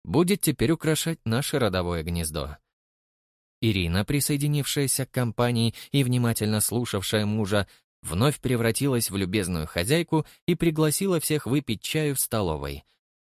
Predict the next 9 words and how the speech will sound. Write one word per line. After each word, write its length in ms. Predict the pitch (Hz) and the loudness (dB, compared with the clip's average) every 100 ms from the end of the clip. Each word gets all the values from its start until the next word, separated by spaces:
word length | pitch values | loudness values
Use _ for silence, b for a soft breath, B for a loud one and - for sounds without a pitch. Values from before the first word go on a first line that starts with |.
| _ _ _ _ | _ _ _ _
Разговор 520 | 120 143 147 170 190 | 0 0 2 4 4
переключился 720 | - 120 123 131 - 180 143 139 | 2 -2 0 -2 0 0 0 0
на 80 | 127 | 0
рецепты 480 | 113 - 143 - | 0 0 -2 -2
аппетитных 600 | 113 - 101 135 - 117 - | -2 -2 -2 -2 -2 -4 0
пирожков, 600 | 104 98 - 73 - b b _ | 0 0 -4 -8 -8 b b _
живописные 800 | 104 110 104 - 85 - 82 78 | 0 2 2 0 -2 -2 -2 -2
окрестности 720 | - 92 85 80 80 80 - | -4 -4 -4 -4 -4 -6 -6
усадьбы 600 | 64 - 92 139 135 131 | -6 -2 0 0 0 -2